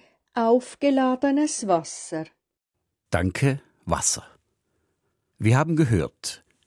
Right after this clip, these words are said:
Speaker 2: im Anfang erschuf Gott Himmel und Erde. Die Erde war wüst und wirr,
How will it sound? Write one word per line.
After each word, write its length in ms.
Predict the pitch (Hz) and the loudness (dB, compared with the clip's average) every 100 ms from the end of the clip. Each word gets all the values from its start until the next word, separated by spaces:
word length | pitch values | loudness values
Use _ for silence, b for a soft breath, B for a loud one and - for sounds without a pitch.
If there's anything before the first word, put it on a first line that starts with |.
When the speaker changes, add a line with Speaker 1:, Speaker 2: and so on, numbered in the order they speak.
| _ - | _ -4
Speaker 2:
im 140 | 95 | 0
Anfang 720 | 101 120 160 - 151 156 147 | 2 2 0 0 2 2 2
erschuf 500 | - 90 - 117 101 | 0 -2 0 0 0
Gott 260 | - 123 - | 0 -2 -2
Himmel 340 | - 101 90 | 0 2 2
und 260 | 110 117 - | 0 -2 -4
Erde. 300 | 62 - - - _ _ _ _ _ - | -12 -12 -16 -20 _ _ _ _ _ -8
Die 100 | - | -2
Erde 440 | 104 120 127 92 | 0 0 0 -2
war 180 | 76 76 | -4 0
wüst 380 | 120 135 - 82 | 2 2 0 -6
und 180 | 90 | -2
wirr, 160 | 90 | -2